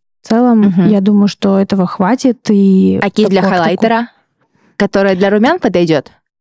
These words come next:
Speaker 1: Да, можно использовать кисть для румян, можно использовать маленькую пушистую,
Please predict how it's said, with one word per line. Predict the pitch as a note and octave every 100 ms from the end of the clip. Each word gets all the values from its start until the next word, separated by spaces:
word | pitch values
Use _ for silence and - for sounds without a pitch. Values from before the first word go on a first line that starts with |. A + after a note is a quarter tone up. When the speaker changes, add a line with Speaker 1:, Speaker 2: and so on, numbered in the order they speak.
| _ -
Speaker 1:
Да, | B3+ A#3 D#4 D4+
можно | C4 C#4+ C4 A#3 G3+
использовать | - - B3 A3
кисть | G3 G#3+
для | G3+ G#3
румян, | G3+ G#3 D4 E4
можно | C4 A#3+ A3
использовать | G#3+ - G#3 G#3 F#3+
маленькую | G#3 G3+ G3+ G3 F#3+
пушистую, | F#3+ G3 C#4 E4 - C#4